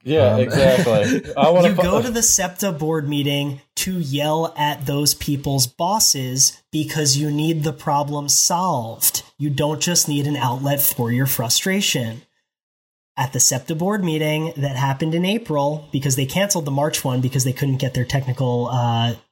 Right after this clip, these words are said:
Speaker 3: acumen together, um, the April board meeting was closed to the public. You could dial in and listen, but you could not participate. Um, and it was nine minutes long.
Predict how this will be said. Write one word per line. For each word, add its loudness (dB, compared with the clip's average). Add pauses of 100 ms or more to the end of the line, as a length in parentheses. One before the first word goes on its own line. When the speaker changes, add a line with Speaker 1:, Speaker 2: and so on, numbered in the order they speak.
(260)
Speaker 3:
acumen -2
together, -2 (560)
um, -2 (560)
the -2
April -2
board -4
meeting 0
was 0
closed 0
to 0
the -4
public. -6
You 0
could 0
dial 0
in 0
and 0
listen, 2
but -4
you 0
could 0
not -2
participate. -4 (420)
Um, -2 (540)
and 0
it 0
was 0
nine 0
minutes -2
long. -2